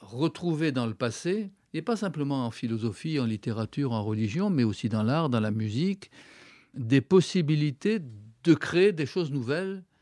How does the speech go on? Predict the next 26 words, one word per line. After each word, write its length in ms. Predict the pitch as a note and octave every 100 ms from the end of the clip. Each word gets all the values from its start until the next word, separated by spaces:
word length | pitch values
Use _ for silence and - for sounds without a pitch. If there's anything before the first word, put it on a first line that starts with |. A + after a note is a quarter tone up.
| _ _ _ _ -
et 200 | C#3 C#3+
de 720 | A#2+ D3+ F3 E3+ D#3 C#3 -
renouer 380 | A#2 D3+ E3+ F3
le 60 | C3
fil. 280 | - C3+
Vous 160 | A#2+ C#3+
citiez 320 | - F3+ G3
tout 120 | F#3+ E3
à 80 | C#3+
l'heure 200 | C3 B2+
Nietzsche, 360 | G#3 G3+ -
il 80 | D#3
y 60 | D#3
a 40 |
un 60 | C#3
texte 260 | F3 C3
de 100 | B2
Nietzsche 360 | C#3+ D3 - E3
tout 140 | D#3+ D#3+
à 80 |
fait 200 | D3+ D3+
étonnant 400 | C3 C3 C3 C3
dans 160 | A2 A2+
les 120 | G#2+
fragments 360 | - A2+ A#2 G#2+
posthumes, 520 | A#2+ A2 F#3+ G#3 F#3